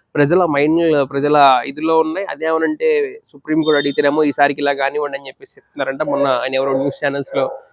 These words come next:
వాళ్ళు చెప్తా ఉన్నారు. ఏం ఆటలుగా ఉందా ప్రజాస్వామ్యంలో? ఉం?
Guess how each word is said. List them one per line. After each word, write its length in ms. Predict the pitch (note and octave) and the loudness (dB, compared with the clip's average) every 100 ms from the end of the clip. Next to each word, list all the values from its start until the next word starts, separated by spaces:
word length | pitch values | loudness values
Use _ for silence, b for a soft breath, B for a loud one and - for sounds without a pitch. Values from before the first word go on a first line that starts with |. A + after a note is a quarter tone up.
| _ - | _ 2
వాళ్ళు 200 | C#3+ D#3+ | 4 6
చెప్తా 320 | D3+ - D#3 | 4 4 2
ఉన్నారు. 280 | D3+ D#3 F3 - _ _ - _ _ | 4 2 0 -8 _ _ -20 _ _
ఏం 140 | C#3+ E3 | 2 2
ఆటలుగా 440 | B2+ C3+ F#3+ G3 | 2 0 2 2
ఉందా 180 | E3 D3 | 2 0
ప్రజాస్వామ్యంలో? 680 | - D#3+ E3 E3+ D#3 F#3+ F4 _ _ _ _ _ - _ - _ - _ _ _ - - - _ - | 0 0 2 0 2 2 0 _ _ _ _ _ -20 _ -20 _ -20 _ _ _ -20 -20 -20 _ -2
ఉం? 140 | A#3+ | 2